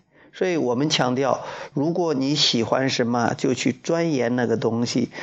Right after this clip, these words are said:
然后你就会成为那方面的人才和天才。我觉得我就是在心理法则这方面的怪才、怪杰、天才、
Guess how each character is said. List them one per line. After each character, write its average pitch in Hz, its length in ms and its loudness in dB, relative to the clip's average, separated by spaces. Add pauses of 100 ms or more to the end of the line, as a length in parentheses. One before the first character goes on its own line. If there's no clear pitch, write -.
(160)
然 135 160 0
后 147 220 0
你 127 120 2
就 123 140 0
会 143 160 0
成 131 200 -2
为 131 120 0
那 131 100 0
方 127 220 0
面 131 100 0
的 123 100 2
人 113 280 0
才 110 360 0
和 120 560 2
天 131 320 0
才。 120 340 -2 (340)
我 131 100 2
觉 135 200 0
得 135 180 0 (260)
我 123 380 0
就 151 260 0
是 127 220 0
在 127 120 2
心 156 260 0
理 147 120 0
法 117 280 0
则 131 260 0
这 135 220 -2
方 127 260 0
面 131 160 0
的 127 120 0
怪 131 320 0
才、 127 360 -4 (840)
怪 147 240 0
杰、 120 500 -2 (100)
天 139 360 0
才、 117 400 0